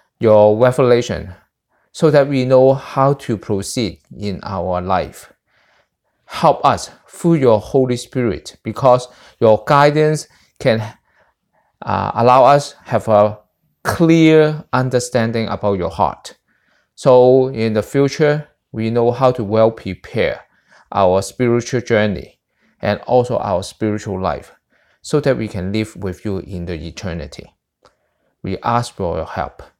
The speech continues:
We pray in the name of our Lord Jesus Christ. Amen.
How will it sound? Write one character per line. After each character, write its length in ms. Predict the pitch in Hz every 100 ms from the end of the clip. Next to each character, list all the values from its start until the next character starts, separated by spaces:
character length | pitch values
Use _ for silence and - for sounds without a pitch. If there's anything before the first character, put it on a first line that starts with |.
| _
We 140 | 92 95
pray 420 | - 185 175 170
in 80 | 131
the 140 | 107
name 280 | 110 113 117
of 180 | 98 95
our 180 | 82 90
Lord 280 | 90 92 -
Jesus 440 | 85 80 73 -
Christ. 460 | - 78 58 - - _ _ _ _ _
Amen. 560 | 117 143 190 226 98